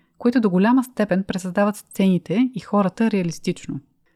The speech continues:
При подготвянето на този епизод открих интересна прилика между Златю Бояджиевия диптих,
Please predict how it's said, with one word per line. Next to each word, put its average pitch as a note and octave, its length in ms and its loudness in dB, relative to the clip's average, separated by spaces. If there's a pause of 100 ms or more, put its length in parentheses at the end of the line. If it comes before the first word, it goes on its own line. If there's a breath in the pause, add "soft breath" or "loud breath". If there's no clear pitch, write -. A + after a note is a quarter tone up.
(480)
При F#3 120 0
подготвянето G3 640 0
на D#3+ 100 2
този F3 200 0
епизод D3+ 560 -4
открих A#3+ 320 -4
интересна G#3 460 0
прилика G#3+ 480 0
между F#3+ 280 2
Златю F3+ 280 -2
Бояджиевия E3+ 540 -2
диптих, C3+ 520 -8